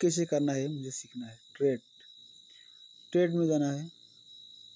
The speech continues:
Trade में जाने के बाद market है, Market में जाना है।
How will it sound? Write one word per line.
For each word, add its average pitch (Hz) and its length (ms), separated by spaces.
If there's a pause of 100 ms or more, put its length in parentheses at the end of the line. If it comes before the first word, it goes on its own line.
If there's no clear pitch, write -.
(2500)
Trade 180 200
में 185 120
जाने 165 240
के 170 80
बाद 151 300 (1700)
market 147 640
है, 156 160 (1300)
Market 147 440
में 156 100
जाना 135 240
है। 151 160